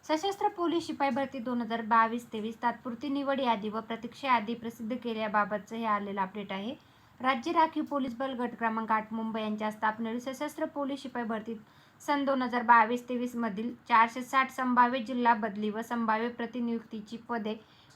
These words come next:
गृहीत धरून रिक्त पदाची भरती प्रक्रिया राबवण्यात आलेली आहे. भरती प्रक्रियेमध्ये उमेदवाराची शारीरिक मोजमाप, मैदानी चाचणी प्रक्रिया दिनांक बावीस सात दोन हजार चोवीस रोजी पूर्ण झाली असून, उमेदवाराची लेखी परीक्षा दिनांक चौदा आठ दोन हजार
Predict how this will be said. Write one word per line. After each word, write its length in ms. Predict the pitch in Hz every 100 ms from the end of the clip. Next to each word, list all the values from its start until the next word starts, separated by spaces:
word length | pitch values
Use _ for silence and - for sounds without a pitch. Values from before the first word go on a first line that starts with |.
| 233
गृहीत 240 | 294 370
धरून 340 | 254 285 233 233
रिक्त 300 | 269 269 311
पदाची 500 | 285 226 226 214 240
भरती 320 | 247 240 247
प्रक्रिया 400 | - 220 214 214
राबवण्यात 480 | 220 214 233 247 240
आलेली 280 | 226 214
आहे. 200 | 226 220
भरती 320 | 214 233 233 285
प्रक्रियेमध्ये 640 | 254 262 220 220 220 220 220
उमेदवाराची 560 | 226 208 214 208 233
शारीरिक 460 | 226 240 226 247 247
मोजमाप, 460 | 233 208 214 214
मैदानी 380 | 226 220 220 220
चाचणी 400 | 226 214 208 214 208 - - - - _
प्रक्रिया 380 | 277 277 254 247
दिनांक 400 | 220 226 220 226
बावीस 500 | 214 240 233 262 262
सात 120 | 262
दोन 220 | 220 226
हजार 200 | 220 220
चोवीस 400 | 214 240 240 254
रोजी 200 | 240 220
पूर्ण 320 | 233 247 254 262
झाली 280 | 240 226 214
असून, 240 | 254 247
उमेदवाराची 720 | 240 226 233 226 226 214 240 233
लेखी 240 | 240 269
परीक्षा 360 | 254 240 214 220
दिनांक 420 | 220 208 202 208 247 - - - _
चौदा 280 | 285 277 277
आठ 340 | 302 240 233
दोन 180 | 226 233
हजार 220 | 220 226